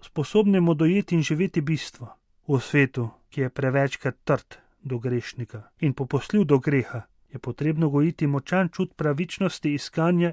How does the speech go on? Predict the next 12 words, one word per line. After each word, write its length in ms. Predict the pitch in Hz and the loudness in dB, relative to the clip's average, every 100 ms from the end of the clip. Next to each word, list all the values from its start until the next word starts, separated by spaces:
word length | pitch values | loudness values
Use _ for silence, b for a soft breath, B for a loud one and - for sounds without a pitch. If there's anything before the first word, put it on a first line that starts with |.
| - | -2
in 140 | 160 | -4
udejanjanja 680 | 147 135 143 156 170 160 156 | -2 0 0 2 2 2 0
Božje 340 | 147 151 139 165 | 2 0 0 -2
volje. 420 | 151 123 110 107 _ _ _ _ | -2 -2 -4 -12 _ _ _ _
Znotraj 500 | 135 135 139 139 127 | -2 2 2 2 -2
kulture 500 | 120 135 123 160 151 | 0 -2 2 2 4
brezbrižnosti, 880 | 135 139 127 143 131 113 107 - 110 _ _ - | 4 0 0 -2 -2 -4 -8 -12 -16 _ _ -6
ki 120 | 147 | 0
neredko 500 | 147 175 214 - 160 | 2 4 4 2 -4
slednjič 420 | - 185 165 - | 0 0 0 -2
postane 500 | - 135 - 165 160 | -4 -4 0 2 4
neusmiljena 800 | 160 170 - - 151 123 117 | 4 2 0 -2 0 0 -2